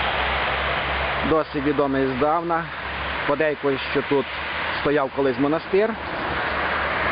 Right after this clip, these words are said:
де часто його відвідував Данило Галицький. Буквально недавно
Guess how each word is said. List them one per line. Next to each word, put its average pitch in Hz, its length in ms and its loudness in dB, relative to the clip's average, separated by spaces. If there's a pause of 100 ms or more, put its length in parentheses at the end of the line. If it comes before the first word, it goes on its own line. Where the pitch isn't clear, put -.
(720)
де 175 240 2 (2000)
часто 160 480 2 (520)
його 143 180 2
відвідував 151 640 4 (600)
Данило 139 280 2
Галицький. 123 520 2 (3000)
Буквально 160 720 2 (260)
недавно 135 640 2